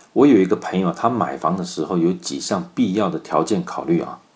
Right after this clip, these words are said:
我觉得挺有意思的。第一个条件啊，是这个城市的人口必须是净流入的状态。第二个条件是附近一定要有大型的办公楼群。第三个条件啊，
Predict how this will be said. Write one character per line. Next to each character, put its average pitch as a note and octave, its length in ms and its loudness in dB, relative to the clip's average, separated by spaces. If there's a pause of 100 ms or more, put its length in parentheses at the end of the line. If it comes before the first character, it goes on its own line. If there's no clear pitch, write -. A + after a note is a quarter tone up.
(140)
我 - 100 -6
觉 G2+ 140 2
得 A2 80 6
挺 - 200 -2
有 F#2 120 -2
意 F#2 120 0
思 - 200 -6
的。 - 60 -20 (500)
第 D#3 160 10
一 D#3+ 40 10
个 C3+ 80 6
条 E2+ 220 -2
件 F2+ 160 -2
啊， C#2+ 160 -6
是 - 160 -12
这 F#3+ 160 4
个 D3+ 140 4
城 - 280 -4
市 - 140 -4
的 F#2+ 140 0
人 D#2+ 240 -2
口 D#2 200 -4
必 A#2 240 0
须 F#2+ 240 -4
是 F2+ 140 -4
净 F2+ 320 2
流 D2+ 160 0
入 F2+ 160 0
的 D#2 80 0
状 D2+ 240 -4
态。 C#2+ 240 -8 (600)
第 C#3 160 10
二 A#2 80 8
个 G2 60 2
条 E2 200 -4
件 F2+ 180 -2
是 F2 140 -4
附 D#3 380 2
近 A2 400 0
一 G#2+ 100 -2
定 C#3+ 420 0
要 C3+ 160 4
有 D2 120 -2
大 A2+ 340 4
型 E2+ 220 -4
的 F2 100 0
办 F2+ 380 4
公 G#2+ 260 0
楼 D#2 180 0
群。 E2 540 -2 (800)
第 C3+ 100 6
三 A#2+ 180 2
个 A#2+ 80 0
条 D#2+ 220 -4
件 F#2 200 -2
啊， D2 180 -6